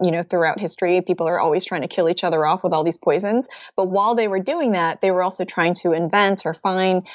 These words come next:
these ways of protecting themselves so they wouldn't get poisoned themselves.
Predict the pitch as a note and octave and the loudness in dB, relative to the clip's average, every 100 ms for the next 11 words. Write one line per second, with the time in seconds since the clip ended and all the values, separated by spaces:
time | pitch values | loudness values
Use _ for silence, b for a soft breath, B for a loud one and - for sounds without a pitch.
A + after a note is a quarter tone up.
0 | B - F3+ F#3 F3+ F3 E3+ D#3+ - - | B 0 0 2 0 0 -2 -6 -6 -4
1 | F3 A4+ A#4 G3+ E3 E3 E3 D3 - F#3 | -2 -2 0 0 2 0 0 0 0 0
2 | F3 F#3+ E4 A3 G3+ - F#3+ F3+ D#3 - | 2 2 0 0 -2 -2 0 0 0 -2
3 | F3 - - - G#3+ | -2 0 0 0 -4